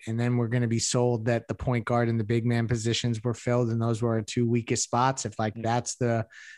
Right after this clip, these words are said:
Speaker 1: bill of goods that's being sold, um, I don't think that that's good enough, one.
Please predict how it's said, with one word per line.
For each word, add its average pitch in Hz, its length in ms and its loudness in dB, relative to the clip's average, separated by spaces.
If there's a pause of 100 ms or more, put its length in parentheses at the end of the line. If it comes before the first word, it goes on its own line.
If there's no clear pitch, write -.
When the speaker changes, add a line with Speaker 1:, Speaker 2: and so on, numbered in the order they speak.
Speaker 1:
bill 135 160 6
of 127 80 4
goods 135 320 4
that's 139 220 2
being 143 260 2
sold, 143 460 2 (500)
um, 110 480 0 (1300)
I 143 140 4
don't 135 140 2
think 123 180 2
that 113 100 -2
that's 107 220 0
good 131 220 2
enough, 110 340 0
one. 120 460 2